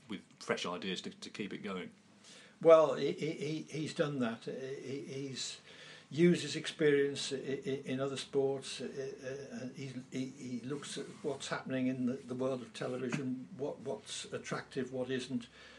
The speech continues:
Speaker 2: and, um, uh, I'm sure that the, that next season with, with the new, with the new tournaments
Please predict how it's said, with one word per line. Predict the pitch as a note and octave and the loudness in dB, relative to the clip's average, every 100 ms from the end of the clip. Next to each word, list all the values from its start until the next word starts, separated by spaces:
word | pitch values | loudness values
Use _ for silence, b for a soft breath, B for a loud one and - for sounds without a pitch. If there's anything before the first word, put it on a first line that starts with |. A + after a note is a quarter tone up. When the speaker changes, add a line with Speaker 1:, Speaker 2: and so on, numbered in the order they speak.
| B - | B -6
Speaker 2:
and, | B2 B2+ B2+ C3 C3 | 0 2 2 0 -2
um, | C#3+ D3 C3+ C#3 C3 - - - - C3+ | -2 -2 -4 -4 -6 -6 -8 -12 -8 -6
uh, | C3+ C#3+ - | -6 -6 -6
I'm | D3 | -4
sure | - - E3+ D3 | -2 2 4 4
that | D3 D3 - | 2 -2 -2
the, | C3+ C3 B2+ D#3 - - - | -2 -2 -4 -8 -12 -12 -6
that | C#3 D3 | -4 0
next | E3 - | -2 -2
season | C#3+ B2 B2 C3+ C3+ A2 A#2 | 0 0 0 -4 -8 -8 -8
with, | C3+ - A2+ | -8 -8 -8
with | C3 B2 | -8 -6
the | |
new, | C3 D3 D3 | -4 -4 -4
with | C3+ | -6
the | B2 | -4
new | C#3 D3 | -4 -4
tournaments | C#3+ C3+ B2 B2+ C#3 - | -4 -2 0 -2 -2 -8